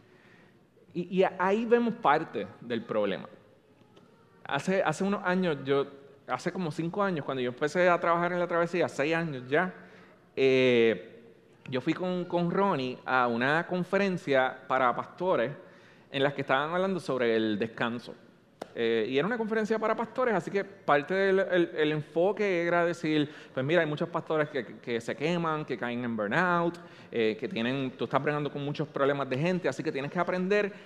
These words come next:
a descansar como pastor", ¿verdad? Y entonces pusieron al final como que a, eran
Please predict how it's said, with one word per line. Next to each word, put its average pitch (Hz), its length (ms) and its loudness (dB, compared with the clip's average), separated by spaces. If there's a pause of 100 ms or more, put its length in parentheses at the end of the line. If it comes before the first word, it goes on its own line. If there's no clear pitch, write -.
(180)
a 127 380 4
descansar 120 960 0 (260)
como 120 220 -6
pastor", - 400 -8
¿verdad? 143 280 -4 (420)
Y 147 80 -2
entonces 185 300 0
pusieron 151 520 0
al 180 80 0
final 214 260 0
como 156 240 -6
que 127 220 0
a, 117 240 4
eran 151 420 -2